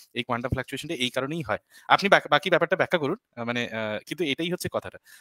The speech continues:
আর একটা জিনিস just বলি, সেরকম হচ্ছে অ-, অনেকে এরকমই দাঁত ভাঙা, দাঁত ভাঙা ইয়ে করে,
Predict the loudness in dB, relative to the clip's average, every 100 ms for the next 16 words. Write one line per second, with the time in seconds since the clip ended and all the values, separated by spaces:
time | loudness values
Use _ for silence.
0 | -2 0 0 -2 -2 -2 -4 -4 -6 -6
1 | -8 -8 -6 -6 2 2 2 -2 -4 -6
2 | -4 -4 -2 -2 -4 -4 -4 -4 -4 -4
3 | -4 -6